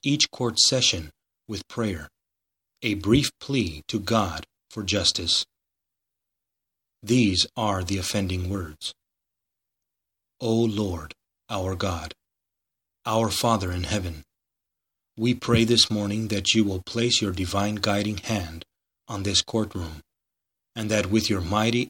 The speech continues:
outstretched arm you will pro-, protect the innocent, give justice to those who have been harmed,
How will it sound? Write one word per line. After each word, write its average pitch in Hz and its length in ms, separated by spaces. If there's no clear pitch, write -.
outstretched 113 760
arm 90 380
you 110 120
will 113 180
pro-, 101 240
protect 104 560
the 104 200
innocent, 90 460
give 104 240
justice 120 640
to 113 100
those 113 320
who 120 120
have 101 200
been 107 120
harmed, 87 480